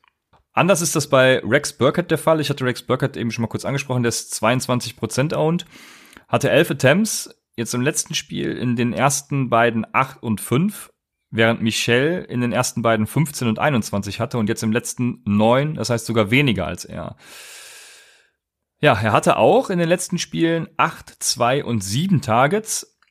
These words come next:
Die, das erste Spiel habe ich extra nochmal mit reingenommen, weil, äh, James White war ja jetzt out, deswegen hat er wahrscheinlich auch mehr Targets bekommen wieder. Aber im ersten Spiel, als James White da war, hat er eben auch schon acht Targets bekommen. Das heißt, da ist jetzt keine Tendenz erkennbar, ob's nur an James White liegt, sondern ich vermute eher, dass er immer Targets sehen wird.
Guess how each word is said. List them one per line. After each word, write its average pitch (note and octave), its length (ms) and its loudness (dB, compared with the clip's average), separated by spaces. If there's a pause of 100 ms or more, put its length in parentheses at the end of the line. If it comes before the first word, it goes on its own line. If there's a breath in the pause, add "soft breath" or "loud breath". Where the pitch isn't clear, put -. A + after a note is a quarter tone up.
(280)
Die, A2+ 260 0
das A2+ 140 -4
erste C3+ 240 0
Spiel C3+ 180 -2
habe B2 100 4
ich B2+ 60 -6
extra C3+ 180 -4
nochmal B2 140 0
mit A#2+ 160 -4
reingenommen, B2+ 440 2
weil, A2 600 2
äh, - 40 -20 (240)
James A#2+ 300 0
White C3 240 2
war C3+ 120 4
ja C3 80 4
jetzt A#2+ 240 0
out, D3 360 2
deswegen A#2+ 300 0
hat B2 100 4
er B2 80 2
wahrscheinlich A2+ 340 0
auch G#2 80 -2
mehr A2 180 4
Targets G#2 340 -2
bekommen C3+ 400 -2
wieder. G3 360 -6
Aber C3 300 4
im C3+ 80 -2
ersten B2 320 -4
Spiel, B2+ 240 -6
als A#2 160 -2
James A#2 200 -2
White A2 180 0
da A#2 180 4
war, C#3 100 4
hat B2 120 2
er A#2+ 80 2
eben A#2 100 0
auch D#3 160 4
schon - 140 -4
acht E2 180 -8
Targets F#2+ 320 -6
bekommen. C3 340 -4 (400 loud breath)
Das - 140 -6
heißt, B2 200 2
da A#2+ 40 2
ist A#2 80 0
jetzt B2 160 -4
keine B2 220 2
Tendenz B2 340 0
erkennbar, G#2+ 420 0
ob's - 180 -6
nur A#2+ 120 2
an A2+ 60 2
James G#2 260 0
White B2+ 280 2
liegt, A2+ 260 -6
sondern G#2+ 400 -2
ich - 140 -8
vermute A#2 360 -2
eher, G2 160 -2
dass A2 160 -4
er A2 80 -2
immer D#3 220 2
Targets F#2 340 -4
sehen F#2+ 200 -2
wird. C3+ 180 -2